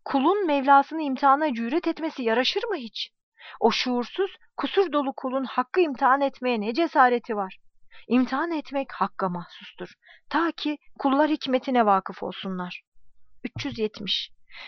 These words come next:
Böylece içimizdeki gizli inanışları bize aşikar kılar. Hiç Adem aleyhisselam Cenab-ı Hakk'a, "Ya Rabbi,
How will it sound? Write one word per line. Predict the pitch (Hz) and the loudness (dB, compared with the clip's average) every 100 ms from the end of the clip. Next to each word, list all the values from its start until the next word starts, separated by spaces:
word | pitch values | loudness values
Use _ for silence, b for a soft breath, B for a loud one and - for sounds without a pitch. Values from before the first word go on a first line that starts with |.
| - | 2
Böylece | 226 285 370 349 | 6 8 8 8
içimizdeki | 330 330 311 262 294 254 | 6 0 0 -2 -2 -2
gizli | 240 226 277 | -2 -2 0
inanışları | 277 269 262 - 262 240 | 0 0 0 0 0 0
bize | 226 | 4
aşikar | 233 208 - 208 214 196 | 6 6 0 -2 0 0
kılar. | - 185 180 - - - b b | -4 -8 -8 -12 -20 -20 b b
Hiç | - 370 - | -12 -4 6
Adem | 240 247 240 311 | 10 10 8 6
aleyhisselam | 262 226 226 226 - 220 214 214 | 6 6 2 -2 0 2 2 2
Cenab-ı | 208 202 240 240 | 0 2 2 4
Hakk'a, | 220 214 - 214 b b - | 0 -2 0 0 b b 6
"Ya | 320 339 | 8 12
Rabbi, | 269 202 180 | 12 10 4